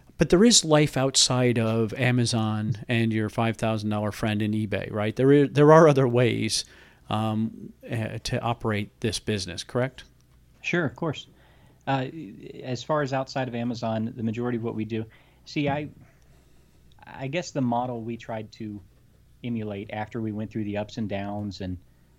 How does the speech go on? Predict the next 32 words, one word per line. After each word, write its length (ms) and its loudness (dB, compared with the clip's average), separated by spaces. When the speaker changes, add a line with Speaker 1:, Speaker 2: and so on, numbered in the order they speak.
Speaker 2:
uh, 280 -6
tried 260 -2
a 60 -2
lot 180 -2
of 80 -6
different 240 -12
things, 260 -6
I 140 -4
will 140 -4
buy 240 -2
a 120 -6
group 280 -6
of 120 -10
books, 400 -10
for 100 -8
example, 480 -10
and 120 -4
I 100 -2
will 160 -4
wholesale 720 -8
enough 360 -6
to 140 -8
at 60 -8
least 260 -8
cover 520 -4
the 80 -10
cost 560 -6
of 180 -6
that 200 -6
group 220 -12
of 100 -12
books. 340 -10